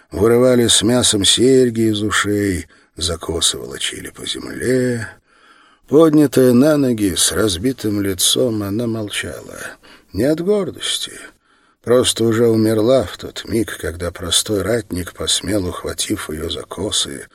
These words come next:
волочить по земле. Ее, царицу, подписывавшую ярлыки царям иноземным.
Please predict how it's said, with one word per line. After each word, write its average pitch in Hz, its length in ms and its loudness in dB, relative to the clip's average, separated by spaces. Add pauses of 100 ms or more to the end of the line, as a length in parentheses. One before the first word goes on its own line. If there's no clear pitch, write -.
(260)
волочить 82 720 -4
по 71 140 -12
земле. 62 600 -10 (440)
Ее, 101 640 0
царицу, 101 1000 -2 (280)
подписывавшую 113 1120 2
ярлыки 107 540 2
царям 117 640 2
иноземным. 90 1000 -4